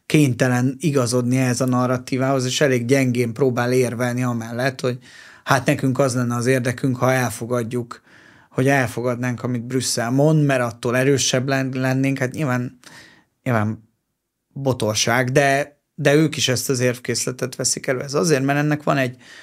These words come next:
van egy ilyen kényszerítő nyomása, és ez szerintem nagyon jó. Én a külföldieknek sokszor ezen keresztül magyarázom, amikor azt kérdezik, hogy hogy lehet, hogy ez az ország a, a legkeményebb családpolitikai támogatási rendszer országa, meg a rezsicsökkentés országa.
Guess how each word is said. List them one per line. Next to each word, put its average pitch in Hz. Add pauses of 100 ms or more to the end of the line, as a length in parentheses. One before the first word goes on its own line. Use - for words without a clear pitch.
(260)
van 151
egy 117
ilyen 120
kényszerítő 120
nyomása, 120
és 123
ez 127
szerintem 143
nagyon 123
jó. 123
Én 151
a 156
külföldieknek 147
sokszor 151 (380)
ezen 147
keresztül 131
magyarázom, 131
amikor 139
azt 135
kérdezik, 127
hogy 127
hogy 160
lehet, 127
hogy 131
ez 123
az 120
ország 120
a, 135 (680)
a 117
legkeményebb 127
családpolitikai 120
támogatási 120
rendszer 127
országa, 135
meg 131
a 139
rezsicsökkentés 117
országa. 113